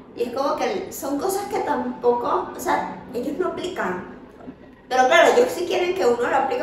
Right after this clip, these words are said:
porque ellos siempre van a esperar lo mejor de uno y siempre van a querer que uno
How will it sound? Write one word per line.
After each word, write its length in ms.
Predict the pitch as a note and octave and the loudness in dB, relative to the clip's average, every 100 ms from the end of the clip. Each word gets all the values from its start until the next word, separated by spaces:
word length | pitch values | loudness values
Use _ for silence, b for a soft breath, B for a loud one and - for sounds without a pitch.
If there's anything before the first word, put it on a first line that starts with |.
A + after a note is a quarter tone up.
| D4+ | -2
porque 220 | C#4+ A3+ | -2 -2
ellos 160 | G#3 B3 | -2 -4
siempre 220 | C#4 C#4+ | -4 -4
van 80 | C#4+ | -6
a 20 | |
esperar 220 | A3 G#3 | -6 -6
lo 80 | A3 C4 | -6 -6
mejor 220 | A3 G3+ | -6 -4
de 120 | A#3 | 2
uno 400 | B3 C#4+ C#4+ C4+ | 4 6 4 2
y 60 | C4 | -2
siempre 300 | A#3+ A3 A3+ | -6 -6 -8
van 180 | A3+ A#3+ | -6 -4
a 40 | |
querer 220 | A#3+ F#3+ | -2 -4
que 40 | |
uno 120 | A3 | -4